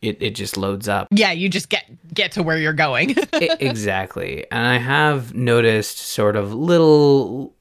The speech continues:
Speaker 1: little glitches here and there, and I, and I think you can kinda boil it down to the fact that they have done a lot of work to upgrade what is a fifteen-year-old game, especially this first one here.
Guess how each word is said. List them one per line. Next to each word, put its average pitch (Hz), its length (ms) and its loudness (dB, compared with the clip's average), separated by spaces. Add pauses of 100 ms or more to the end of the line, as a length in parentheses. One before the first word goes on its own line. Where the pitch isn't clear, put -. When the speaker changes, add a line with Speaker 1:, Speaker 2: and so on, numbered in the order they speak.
(120)
Speaker 1:
little 175 200 0
glitches 135 360 -2
here 127 180 4
and 113 140 4
there, 117 340 4
and 123 160 0
I, 127 40 2
and 117 220 -2
I 123 100 0
think 127 220 -4
you 113 140 -6
can 113 160 -4
kinda 107 260 -2
boil 104 220 0
it 101 100 -2
down 98 240 -2
to 98 100 -6
the 95 60 -8
fact 98 300 -2
that 101 100 -16
they 101 140 -2
have 95 540 -2 (480)
done 107 180 2
a 104 80 0
lot 98 400 0
of 101 100 2
work 95 480 -2
to - 160 -8
upgrade 95 560 -2
what 101 220 -2
is 98 220 -4
a 90 100 -4
fifteen-year-old 98 1160 -6 (460)
game, 98 440 -2
especially 98 1000 -4 (300)
this 101 200 -6
first 107 380 0
one 101 220 -6
here. 98 440 -2